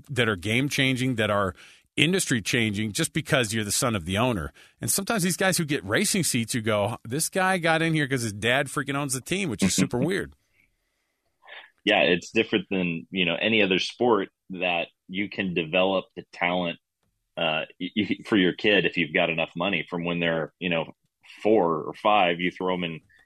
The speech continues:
Speaker 2: in carts, and you can, if you've got enough, uh, uh, money, you can bring 'em up through the ranks and develop,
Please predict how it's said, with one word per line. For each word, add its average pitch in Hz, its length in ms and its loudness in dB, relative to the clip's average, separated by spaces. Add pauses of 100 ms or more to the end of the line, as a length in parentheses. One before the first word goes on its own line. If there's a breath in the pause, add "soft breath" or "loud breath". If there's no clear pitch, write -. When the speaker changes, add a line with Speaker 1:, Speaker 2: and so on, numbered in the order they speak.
(100)
Speaker 2:
in 82 160 -4
carts, - 600 0 (340)
and 85 500 0 (340)
you 95 160 -2
can, 85 320 -2
if 87 140 -4
you've 85 120 -6
got 98 160 2
enough, 98 280 -2 (120)
uh, 87 500 2
uh, 80 60 0
money, 101 260 -2
you 92 180 0
can 85 180 -4
bring 92 160 -2
'em 87 140 -2
up 95 160 -4
through 104 160 0
the 87 100 2
ranks 90 560 -2 (260 soft breath)
and 95 180 2
develop, 92 440 2